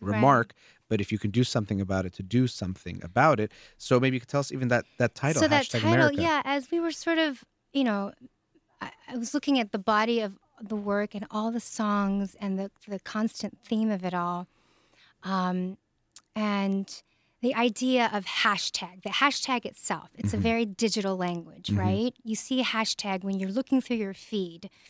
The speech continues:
Speaker 1: and hashtags are a way to sort of categorize topics.
Speaker 2: Mm-hmm.
Speaker 1: So you, when you see a hashtag about, I don't know, hashtag makeup, you see whatever it is on that subject, and you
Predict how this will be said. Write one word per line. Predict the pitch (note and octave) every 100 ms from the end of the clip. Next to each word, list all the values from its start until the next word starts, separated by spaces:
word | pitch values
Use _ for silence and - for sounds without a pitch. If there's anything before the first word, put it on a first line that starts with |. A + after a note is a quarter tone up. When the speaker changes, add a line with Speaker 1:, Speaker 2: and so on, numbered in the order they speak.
| _ _ _ _ _ -
Speaker 1:
and | G#3 G3+ G3 - _ - -
hashtags | B3+ B3 - A3 A3+ G#3 G#3
are |
a | F#3+
way | F#3+ F#3
to | F#3+ -
sort | - F#3+
of | F3+
categorize | - - A3+ A3 G#3 F#3 F3+ F3 - _ _ _
topics. | - - G2 - - - - A2
Speaker 2:
Mm-hmm. | G2+ A#2+ - _ _
Speaker 1:
So | -
you, | G#3
when | G#3 A3
you | G#3+
see | - A#3+
a |
hashtag | G#3 A3+ G#3 - G#3+ G3+ F#3+ F#3 _ - - - -
about, | G#3+ F#3+ F#3 F3+
I | A3+
don't | G#3
know, | F3
hashtag | - G3+ G3 - G#3 G#3
makeup, | G3+ D#4 - D#3 -
you | G3
see | - G#3+ F#3+ F#3 G3+ G3
whatever | G#3+ A#3 A#3 G#3
it |
is | G#3 G3+
on | F#3+
that | G3
subject, | - A3+ F#3+ F3+ F3+
and | F#3 - - G#3
you | G#3+